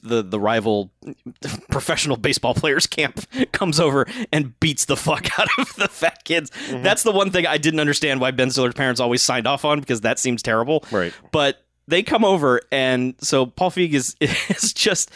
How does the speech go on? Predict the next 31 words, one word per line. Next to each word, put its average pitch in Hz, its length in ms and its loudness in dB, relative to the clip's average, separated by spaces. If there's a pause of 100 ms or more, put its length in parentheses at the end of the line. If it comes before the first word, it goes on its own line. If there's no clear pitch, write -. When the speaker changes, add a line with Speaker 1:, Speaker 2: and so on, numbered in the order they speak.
(680)
Speaker 1:
shouting, 214 640 4
like, 156 340 0 (300)
sports - 500 2
nonsense 143 640 2
at 143 80 -4
the - 80 -6
kids, 156 540 0
like, 127 220 0
con-, 139 280 -2
just, 143 300 -2
"Come 131 160 -2
on, 139 240 0 (680)
eye 143 140 2
on 151 40 2
the 151 60 0
ball, 143 300 2
eye 139 140 2
of 147 60 4
the 151 60 4
tiger." 147 540 2
I 135 80 2
don't 131 100 4
know 127 60 4
what 127 80 4
I'm 127 80 2
saying. 127 280 2
<laughs> - 20 2
Just - 420 2
get - 320 -2
out 190 160 -2
there 196 160 0